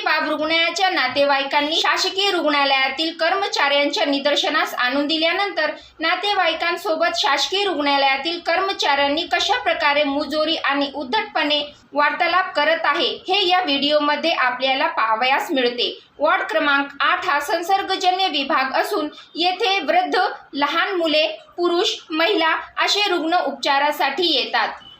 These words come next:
या कुत्र्यामुळे अजून किती संसर्गजन्य आजार त्याच्या सोबत येत आहे,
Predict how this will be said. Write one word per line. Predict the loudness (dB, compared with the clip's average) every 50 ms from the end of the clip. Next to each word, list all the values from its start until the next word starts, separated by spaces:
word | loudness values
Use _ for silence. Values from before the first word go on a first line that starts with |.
| -20 -18 -6
या | -2 0 0 0
कुत्र्यामुळे | 0 -2 -8 -8 -2 0 0 0 0 0 0 2 0
अजून | 2 0 0 -2 -2 -4 -4 -4
किती | -4 -4 -4 -2 -2 -4 -2
संसर्गजन्य | 0 0 0 0 0 -2 -4 -2 -2 -4 -4 -2 -2 -2 0 -2 -4 -2 0
आजार | 0 0 0 0 -2 -2
त्याच्या | 0 0 0 0 0 -2 -4
सोबत | -2 0 -2 0 0 0 -2 -2
येत | -2 -2 -4 0 0
आहे, | 0 2 2 2 0